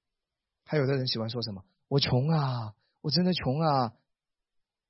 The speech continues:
他觉得这样子很好吗？很，很属灵吗？所以贫穷一直在啊。喜爱他的，必吃他所结的果子。你都喜欢说什么？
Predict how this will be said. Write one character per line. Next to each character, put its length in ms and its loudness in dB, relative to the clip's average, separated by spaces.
他 220 6
觉 300 4
得 140 6
这 140 6
样 100 6
子 160 0
很 180 0
好 200 0
吗？ 160 -2
很， 160 -6
很 220 8
属 160 6
灵 180 4
吗？ 160 2
所 180 2
以 100 6
贫 220 0
穷 320 0
一 120 -2
直 160 -6
在 160 -4
啊。 220 -4
喜 320 6
爱 240 12
他 240 8
的， 140 6
必 180 4
吃 140 -4
他 160 4
所 120 -2
结 140 0
的 100 -2
果 140 -6
子。 100 -8
你 80 -4
都 120 0
喜 120 0
欢 140 -4
说 160 -4
什 140 0
么？ 180 -12